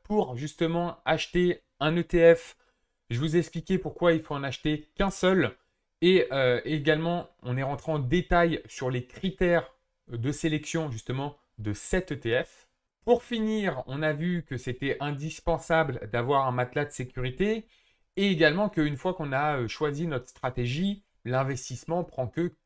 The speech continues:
quelques minutes par mois. Et ensuite, euh, à la fin, bah, on a parlé, euh, des erreurs communes que beaucoup d'investisseurs, euh, font, puisque, euh, tout simplement, j'ai pas envie que vous les fassiez derrière votre écran. Évidemment,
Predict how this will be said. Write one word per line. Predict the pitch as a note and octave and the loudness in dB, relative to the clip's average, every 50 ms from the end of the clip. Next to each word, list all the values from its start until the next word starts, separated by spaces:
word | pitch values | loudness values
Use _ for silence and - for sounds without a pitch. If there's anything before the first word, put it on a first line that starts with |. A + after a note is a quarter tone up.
| _ - | _ 0
quelques | E3+ D#3 C3 - - | 0 0 0 0 0
minutes | E3 D#3+ D#3 E3 D#3+ - | 0 0 0 -2 -2 0
par | - D#3+ C#3+ | 0 0 0
mois. | C#3 B2+ A#2+ - _ _ _ _ _ _ _ _ | 0 -2 -4 -4 _ _ _ _ _ _ _ _
Et | - F#3 | 2 4
ensuite, | F3 D3 B2+ - - A3+ C4 B3+ - E3+ | 4 4 2 0 -2 -2 -2 -2 0 0
euh, | D3 C3+ | 2 2
à | - C3+ C3+ | 2 2 2
la | C3 A#2+ | 2 0
fin, | - - G#3 G#3+ | 0 0 0 0
bah, | E3 C3+ B2 | 0 0 0
on | B2 | 0
a | A#2+ | -2
parlé, | - - C3+ C3+ C#3+ D#3 F3+ F3+ | -2 -2 -2 -2 0 2 2 4
euh, | D3+ A#2+ | 2 2
des | A2+ A2+ C#3 C3+ B2 C3+ | 0 -2 -2 -2 0 0
erreurs | C#3+ C#3 D3+ C#3+ - | 0 0 0 -2 -4
communes | - - D3 C#3+ D#3+ F#3+ G#3+ G3 | -2 -2 0 0 2 0 0 0
que | - C#3 | 0 -2
beaucoup | B2 A2+ A2+ E3 F3+ F#3 - G3 F3+ | -4 2 4 4 4 4 2 -2 -2
d'investisseurs, | D#3 D#3 C#3+ C#3+ C3 - - - C#3+ - - - D#3+ D#3 C3 A#2+ | -2 -2 -4 -6 -8 -10 -12 -12 -12 -6 -2 0 0 2 2 0
euh, | A#2 A2+ | -2 -2
font, | - - F3 G3 G#3+ A3 - - _ _ _ _ _ _ | -2 -4 -4 -4 -4 -6 -10 -16 _ _ _ _ _ _
puisque, | - - - - | -20 -8 0 2
euh, | E3 F#3 D#3 A#2 | 4 4 4 4
tout | - - | 0 -2
simplement, | - D3 B2+ - B2 C#3 E3+ F3 | -6 -6 -6 -4 -4 -4 -2 -2
j'ai | - B2 A#2 | 0 -2 -2
pas | - _ _ - D#3 | -2 _ _ 0 0
envie | D3 C3+ B2 C3+ F3+ F#3 - | 0 0 0 -2 -2 -4 -4
que | - C#3 | -2 -2
vous | B2 A2 A2+ C3+ E3 | -2 0 2 2 4
les | G3 A3+ - - _ - - - | 4 2 0 -4 _ -20 -20 -6
fassiez | _ - D3 C3+ - - G3 G#3+ G3+ | _ -2 -2 0 0 -2 -2 -2 -2
derrière | C#3 C#3 C#3 D3 D#3+ E3 D#3 | 0 0 2 4 4 4 2
votre | E3 D#3+ - E3+ | 0 -2 -2 -4
écran. | D#3 - - - - - _ _ _ _ _ _ _ _ _ _ _ - | -6 -6 -6 -6 -6 -8 _ _ _ _ _ _ _ _ _ _ _ 4
Évidemment, | E3 E3+ F3+ G#3 F#3 G#3+ G#3 G#3 G#3+ A3 A3 G#3 F#3 | 4 4 6 6 8 8 8 8 6 4 2 2 -2